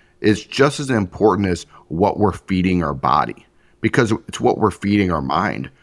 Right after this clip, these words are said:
So if we're bringing good, positive, educational information into our brain through social media, it can be great. If we're bringing in garbage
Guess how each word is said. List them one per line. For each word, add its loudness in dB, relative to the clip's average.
So 2
if 0
we're 4
bringing 2
good, 2
positive, -2
educational -2
information -2
into 2
our 2
brain 0
through -4
social -2
media, 0
it 0
can 2
be 2
great. 0
If 0
we're 6
bringing 2
in -2
garbage 0